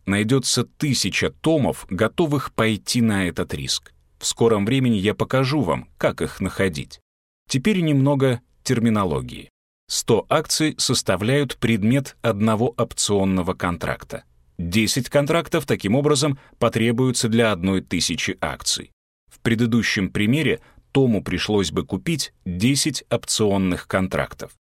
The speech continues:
Существуют два вида опционов: call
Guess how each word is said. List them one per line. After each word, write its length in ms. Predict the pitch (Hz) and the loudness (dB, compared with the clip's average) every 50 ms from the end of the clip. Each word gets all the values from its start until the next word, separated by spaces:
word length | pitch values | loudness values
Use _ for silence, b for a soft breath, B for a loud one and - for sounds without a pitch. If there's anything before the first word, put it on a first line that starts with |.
| _ _ _ _ _ _ _ - | _ _ _ _ _ _ _ -6
Существуют 840 | - - 120 - - 147 135 - - 190 202 208 202 180 - - - | -2 0 0 0 0 0 -2 -2 -2 0 0 0 0 0 -4 -6 -6
два 380 | 113 107 101 107 110 139 156 151 | -4 -2 -2 0 2 2 2 2
вида 360 | 120 117 135 120 120 120 - | 2 0 0 0 0 0 0
опционов: 760 | - 110 - - - - 113 104 90 80 69 64 60 - - _ _ _ _ _ _ _ - | -2 -4 -4 -4 -4 -2 0 0 0 0 -2 -4 -6 -8 -12 _ _ _ _ _ _ _ -2
call 360 | - 170 180 175 170 160 143 | 0 2 2 2 2 -2 -4